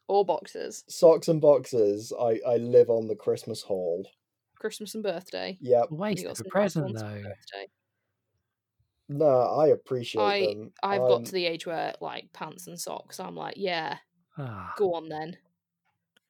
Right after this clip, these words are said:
Speaker 1: Although no one actually buys me pants and socks anymore, it's quite sad.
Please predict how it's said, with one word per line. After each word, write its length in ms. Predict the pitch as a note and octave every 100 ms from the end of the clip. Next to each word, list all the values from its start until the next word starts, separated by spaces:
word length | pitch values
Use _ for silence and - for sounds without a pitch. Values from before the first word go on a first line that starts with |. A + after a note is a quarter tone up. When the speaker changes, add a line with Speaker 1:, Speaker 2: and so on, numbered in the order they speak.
| _
Speaker 1:
Although 440 | G3 G3 F#3+ F#3 -
no 200 | G#3 G3+
one 160 | F#3+
actually 240 | F3+ - F3+
buys 280 | F3 F#3
me 100 | -
pants 320 | F#3 E3 - -
and 120 | F3
socks 280 | - F3 F3
anymore, 340 | - - -
it's 80 | -
quite 280 | - - -
sad. 320 | - - G#3+